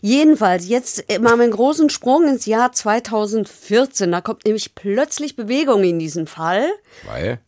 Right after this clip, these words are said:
Speaker 1: Weil ein
Speaker 2: Mario
Speaker 1: In-
Speaker 2: Götze ein Tor geschossen hat.
Speaker 1: Nee, der war ja noch nicht bei der Eintracht.
Speaker 2: Zweitausendvierzehn trotzdem.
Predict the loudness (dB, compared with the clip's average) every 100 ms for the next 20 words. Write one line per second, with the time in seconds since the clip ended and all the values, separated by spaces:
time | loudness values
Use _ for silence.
0 | -12 -8 -4 0 2 4 4 2 -2 -4
1 | -4 0 0 2 2 0 0 -6 -4 -6
2 | -8 -14 -16 -18 -20 _ _ _ -8 -8
3 | _ _ _ _ -20 _ _ -20 -20 _
4 | _ -16 -12 -10 -8 -8 -6 -6 -8 -10
5 | -10 -10 -10 -14 -16 _ -20 -18 -16 -18
6 | -20 -18 -18 -20 -20 -20